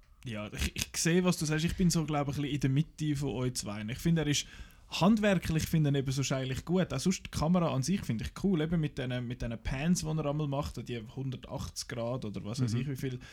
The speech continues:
Speaker 1: Das finde ich ist insgesamt cool eingesetzt und auch die Sets und alles an sich finde ich eigentlich sind richtig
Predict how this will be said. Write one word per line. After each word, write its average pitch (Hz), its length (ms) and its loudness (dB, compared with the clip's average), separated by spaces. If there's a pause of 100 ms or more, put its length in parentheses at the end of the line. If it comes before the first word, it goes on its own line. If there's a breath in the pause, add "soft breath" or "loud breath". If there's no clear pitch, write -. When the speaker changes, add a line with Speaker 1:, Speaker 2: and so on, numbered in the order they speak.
(280 loud breath)
Speaker 1:
Das 143 120 0
finde 202 200 4
ich 190 100 0
ist - 280 0 (300)
insgesamt 165 600 2
cool 165 180 6
eingesetzt 170 480 0
und 135 120 -2
auch 131 240 -2 (680 loud breath)
die - 40 -6
Sets - 380 2
und 156 200 2
alles 151 280 4
an 147 120 0
sich 156 180 2
finde 127 220 0
ich 123 80 -2
eigentlich 120 300 -2
sind 120 180 -4
richtig 196 300 -2